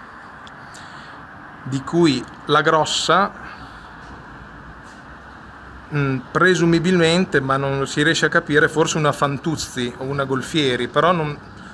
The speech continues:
non reca iscrizioni, comunque una campana antica. La mezzana di Cesare Brighenti, la mezzanella di Angelo Rasori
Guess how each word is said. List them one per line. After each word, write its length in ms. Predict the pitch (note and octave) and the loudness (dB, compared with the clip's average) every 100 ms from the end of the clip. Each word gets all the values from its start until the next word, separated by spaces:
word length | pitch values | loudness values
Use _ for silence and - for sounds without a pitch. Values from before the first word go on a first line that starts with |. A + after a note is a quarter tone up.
| - - | -18 -10
non 240 | C#3 D3 D#3 | -4 0 2
reca 240 | E3 D#3+ | 2 0
iscrizioni, 640 | C#3+ D#3+ E3 - D3 E3 | -2 -2 -4 0 2 2
comunque 280 | D#3+ D3+ D3+ | -2 -4 -4
una 100 | D3 | -2
campana 400 | C3+ B2+ C3 C3 | -2 -2 -2 -2
antica. 600 | C#3 - A#2 G#2+ - A2+ - - - - - - - - - - - - - - - - - - - - | -4 -6 -8 -6 -4 -6 -8 -20 -20 -20 -20 -18 -18 -18 -16 -14 -12 -12 -12 -14 -14 -14 -14 -16 -14 -8
La 120 | C3 | -2
mezzana 680 | D3 C#3 D#3 C#3 C3 B2 - - | -2 2 2 4 2 -4 -8 -12
di 260 | B2+ C3+ C3 - - - - - - - - - - - - | -8 -8 -8 -12 -14 -14 -12 -12 -12 -10 -10 -10 -10 -10 -4
Cesare 340 | E3 C#3+ B2+ | -2 0 0
Brighenti, 680 | B2 B2+ A#2+ A2+ A2 D#3+ G#3 - - - - - - - - - - C2 - - - - - - - - - - - | -2 -4 -4 -4 -6 -8 -8 -10 -12 -12 -12 -12 -12 -12 -12 -12 -12 -12 -12 -14 -14 -14 -12 -14 -14 -14 -12 -12 -4
la 140 | C#3+ | 0
mezzanella 920 | D3+ D3 C#3 C#3+ D3 C3+ B2 A#2 A2+ - - - - C3+ | 2 2 2 4 4 4 4 0 -2 -8 -16 -14 -14 -6
di 220 | C3+ C#3 | -6 -2
Angelo 520 | C3+ D3+ C#3 B2+ A#2 | 0 0 0 -2 -2
Rasori 640 | B2 A#2+ A2 G#2+ C#3+ G3+ | -4 -2 -4 -4 -4 -6